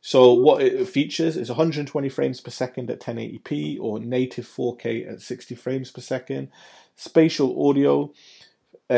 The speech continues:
it's free if you already own the digital deluxe version of the game, or it's a ten dollar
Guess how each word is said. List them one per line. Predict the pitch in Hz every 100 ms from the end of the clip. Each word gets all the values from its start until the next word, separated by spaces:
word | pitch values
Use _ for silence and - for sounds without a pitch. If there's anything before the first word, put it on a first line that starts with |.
| 117
it's | - -
free | - 185 170
if | 156
you | 160 143
already | 143 143 135 135
own | 127
the | 117
digital | 123 120 - 120
deluxe | 117 110 - - - - -
version | 120 110 120
of | 110
the | 117
game, | 113 113 110
or | 107 107
it's | 107
a | 120
ten | - - 120 117
dollar | 113 110